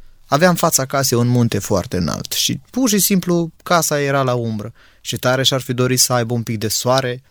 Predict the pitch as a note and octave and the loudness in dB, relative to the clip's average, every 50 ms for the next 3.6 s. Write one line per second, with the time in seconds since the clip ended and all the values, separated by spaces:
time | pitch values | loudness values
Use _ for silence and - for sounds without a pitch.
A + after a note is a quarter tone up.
0 | _ - - G#2+ A#2 A#2+ A2+ - A#2+ A#2 G#2+ - A#2 - - G#2+ G2+ G#2 G2+ - | _ -10 -8 -2 -2 -2 2 4 2 2 2 0 0 0 0 0 0 0 -4 -4
1 | - G2+ A2+ A#2+ B2 - _ - _ _ _ - - - - A3+ G3 - - - | -4 -6 -6 -6 -8 -12 _ -20 _ _ _ -12 -6 0 0 0 2 0 -2 -2
2 | C4 C4+ - - - - _ _ - D#3+ D#3+ E3+ G3 F#3 - E3+ - - - D3 | -2 -6 -6 -6 -18 -18 _ _ -4 -4 2 2 2 2 2 -2 -2 -2 -2 -4
3 | C#3 C3+ C3+ C3+ - - - - - - - A#2+ | -2 -2 -4 -8 -12 -16 -20 -20 -20 -14 -8 -6